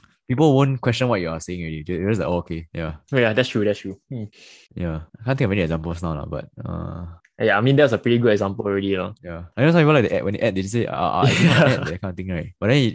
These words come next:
Speaker 1: you can just say
Speaker 2: Just say the
Speaker 1: when you
Speaker 2: thing,
Speaker 1: just
Speaker 2: yeah.
Speaker 1: say, "Can I add?" Yeah, "Can I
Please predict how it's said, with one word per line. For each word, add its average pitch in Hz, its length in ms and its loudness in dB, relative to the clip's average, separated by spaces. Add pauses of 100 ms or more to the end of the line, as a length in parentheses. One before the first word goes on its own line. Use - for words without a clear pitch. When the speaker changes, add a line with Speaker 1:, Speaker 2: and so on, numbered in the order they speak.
Speaker 1:
you - 140 -10
can 117 160 -6
just 156 160 0
say 156 320 -2
Speaker 2:
Just 151 160 0
say 175 80 2
the 139 160 0
Speaker 1:
when 117 100 6
you 120 60 6
Speaker 2:
thing, 131 100 4
Speaker 1:
just 156 140 2
Speaker 2:
yeah. 156 80 6
Speaker 1:
say, - 20 4 (220)
"Can 101 160 -6
I 113 80 2 (160)
add?" - 40 -8 (200)
Yeah, 82 240 -4
"Can 101 160 0
I 123 60 4